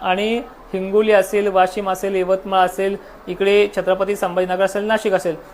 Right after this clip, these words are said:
तुम्हीही ज्वारीच्या पेरण्या केल्या तरी काहीही हरकत नाही. एखाद दोन एकरमध्ये नुकसान झालं ती वेगळी गोष्ट असेल, पण ह्याची सिस्टम वीस टक्क्याच्याही आतमध्ये येऊ शकते, कारण की वाऱ्याचा जोर जास्त आहे. दक्षिण सोलापूर, सोलापूर, लातूर वगैरे परिसराने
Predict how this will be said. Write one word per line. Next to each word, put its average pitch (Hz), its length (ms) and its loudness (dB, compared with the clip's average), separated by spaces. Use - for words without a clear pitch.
तुम्हीही 226 340 0
ज्वारीच्या 214 460 2
पेरण्या 196 300 -2
केल्या 190 300 -2
तरी 208 140 -2
काहीही 190 420 0
हरकत 185 440 0
नाही. 151 180 -4
एखाद 180 300 -2
दोन 196 200 -4
एकरमध्ये 190 460 -2
नुकसान 190 380 -6
झालं 180 240 0
ती - 360 -8
वेगळी 196 240 2
गोष्ट 202 220 0
असेल, 196 260 0
पण 208 160 -4
ह्याची 190 240 -6
सिस्टम 202 420 -4
वीस 196 260 -6
टक्क्याच्याही 202 460 0
आतमध्ये 190 440 0
येऊ 185 100 0
शकते, 196 300 -6
कारण 185 240 0
की 185 80 -4
वाऱ्याचा 175 380 2
जोर 202 160 0
जास्त 196 260 4
आहे. 151 260 2
दक्षिण 208 380 -2
सोलापूर, 226 500 2
सोलापूर, 208 540 -2
लातूर 208 360 0
वगैरे 208 180 0
परिसराने 196 480 0